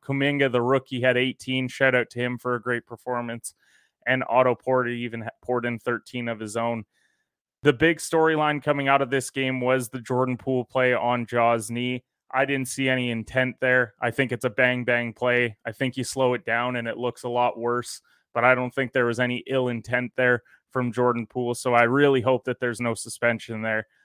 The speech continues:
I don't think that he intentionally tried to hurt Ja on that play. And Ja had a good game, thirty-four, seven, and three.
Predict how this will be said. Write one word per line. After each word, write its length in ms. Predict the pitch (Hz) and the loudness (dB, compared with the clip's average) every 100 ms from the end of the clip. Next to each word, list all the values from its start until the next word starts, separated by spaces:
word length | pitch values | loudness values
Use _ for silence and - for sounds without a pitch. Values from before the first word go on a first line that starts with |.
| _ | _
I 60 | 120 | -2
don't 240 | 123 120 | -2 0
think 180 | 123 113 | -2 0
that 120 | 117 | -2
he 260 | - 123 113 | -2 -4 -2
intentionally 600 | 127 127 127 123 - 117 | -4 -4 -4 -6 -8 -8
tried 320 | - 123 117 | 0 2 2
to 80 | 107 | 0
hurt 260 | 113 107 117 | -2 -4 -2
Ja 240 | 113 107 | 0 0
on 200 | 104 110 110 | 0 -4 -4
that 220 | 107 - | -8 -6
play. 300 | 120 113 110 _ _ - | -4 -4 -6 _ _ -4
And 120 | 135 | 2
Ja 200 | 143 160 | 6 6
had 160 | 170 151 | 6 4
a 40 | |
good 200 | 143 131 | 2 -2
game, 260 | 143 160 151 | -4 -6 -6
thirty-four, 640 | - 143 147 131 147 139 | -4 -4 -4 -6 -4 -4
seven, 400 | - 147 139 139 | -2 -2 0 -4
and 180 | 127 - | -8 -8
three. 400 | 120 135 139 | -6 -4 -4